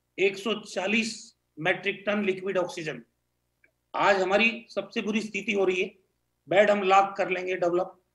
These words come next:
दो लाख कर लेंगे, तीन लाख कर लेंगे। अभी हमने एक center पांच हजार bed का develop किया है,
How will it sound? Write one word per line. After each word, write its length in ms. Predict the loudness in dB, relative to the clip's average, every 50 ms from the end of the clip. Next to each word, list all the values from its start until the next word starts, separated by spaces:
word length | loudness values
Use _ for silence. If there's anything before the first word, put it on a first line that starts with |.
| -2
दो 120 | 0 2 2
लाख 240 | 2 0 -2 -4 -6
कर 100 | -6 -4
लेंगे, 280 | -2 -2 -2 -4 -6 -8 -10 -12 _ _ _ _ _ _
तीन 180 | -2 -2 0 0
लाख 240 | 2 0 0 -2 -2 -4
कर 100 | -2 0
लेंगे। 360 | 0 -2 -2 -6 -10 -12 -14 _ _ _ _ _ _ _ -8 -2
अभी 140 | 0 0
हमने 240 | 0 0 0 0 0
एक 100 | -2 -2
center 360 | -2 -4 -4 -2 2 0 0 0 0 -12 -20 _ _ _ _ -2 0
पांच 200 | 0 0 0 0
हजार 260 | 0 2 2 2 4
bed 220 | 4 2 2 2
का 60 | 0
develop 300 | 0 0 0 0 -2 -4 -4
किया 220 | -6 -4 -4 -4 -6
है, 120 | -10